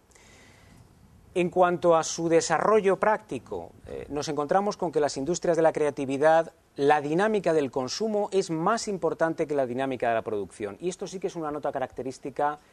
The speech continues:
muy determinante. Es decir, el último eslabón de la cadena de valor, el consumidor, es parte esencial de ese valor.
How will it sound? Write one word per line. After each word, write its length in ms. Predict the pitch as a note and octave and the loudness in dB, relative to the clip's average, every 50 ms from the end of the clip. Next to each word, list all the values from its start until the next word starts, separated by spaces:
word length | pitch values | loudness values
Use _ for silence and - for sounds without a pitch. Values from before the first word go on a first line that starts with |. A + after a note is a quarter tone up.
| _ _ _ - | _ _ _ -12
muy 260 | B2+ C3+ C#3+ D3 C3+ | -8 -6 -2 -2 0
determinante. 760 | B2 A#2 G2 A#2+ G#2 G#2 G2 F2+ E2 D#2 C#2+ - - - _ - | 0 0 0 -2 -4 -4 -6 -10 -12 -14 -18 -20 -20 -20 _ -6
Es 140 | - D3 C#3 | -4 0 0
decir, 360 | D#3+ C#3+ - C3 A2 - - _ _ _ _ _ _ _ _ - _ _ _ _ _ _ _ _ _ _ | 0 0 0 -4 -6 -6 -8 _ _ _ _ _ _ _ _ -20 _ _ _ _ _ _ _ _ _ _
el 160 | - D3 E3 F#3 | -2 0 0 2
último 300 | A3+ B3+ A#3 B3+ A#3 A#3 | 0 -2 -2 -2 0 0
eslabón 380 | G#3+ G#3 F3 C#3 B2 A2 G#2+ | 2 4 4 4 2 0 0
de 60 | A2 | 0
la 100 | A2+ G#2+ | -2 -2
cadena 320 | G#2+ A2+ A2+ A#2 A2+ A2+ A2 | 0 0 0 0 0 0 2
de 80 | A2 | 2
valor, 380 | A2 A2+ C3 D#3 G3+ A#3 B3+ - _ _ _ _ _ _ _ _ - | 4 4 4 4 4 2 0 -4 _ _ _ _ _ _ _ _ -6
el 160 | D3+ D3 C3+ | -6 -4 -2
consumidor, 720 | - D3 C#3+ C3 - C#3 C3 C3 C#3 D3+ F#3 G3+ G#3 G#3+ G#3 _ _ _ _ - | -2 -2 -2 -2 -4 -4 -2 -2 2 2 2 2 2 0 -4 _ _ _ _ -4
es 220 | E3+ F3+ E3+ - | -4 -2 -4 -4
parte 480 | - _ - G#3 A3 A3 A3 - - G#3+ | -6 _ 0 0 0 0 0 -2 -2 -2
esencial 640 | F#3 - - C#3+ C3 - - E3 E3+ E3+ E3 D3 | -2 -2 -4 -8 -8 -4 -2 2 2 2 2 2
de 120 | C3 C3 | 0 -2
ese 180 | B2+ - - B2 | -2 -2 -4 -2
valor. 320 | G#2+ A2 G#2 F#2+ F2 E2+ | -2 0 0 0 -4 -6